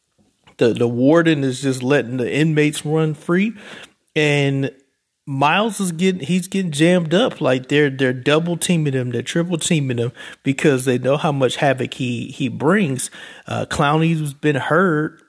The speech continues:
and they don't have anybody else that can, that can create some havoc on that defensive line. And our linebackers aren't, aren't stopping the run, um,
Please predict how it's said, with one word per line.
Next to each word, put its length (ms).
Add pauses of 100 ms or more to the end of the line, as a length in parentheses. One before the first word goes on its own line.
(220)
and 560
they 120
don't 220
have 400
anybody 720
else 640 (540)
that 420
can, 560 (500)
that 280
can 160
create 500
some 180
havoc 540
on 200
that 200
defensive 560
line. 500 (540)
And 460 (920)
our 100
linebackers 1040 (1160)
aren't, 400
aren't 240
stopping 500
the 140
run, 520 (120)
um, 500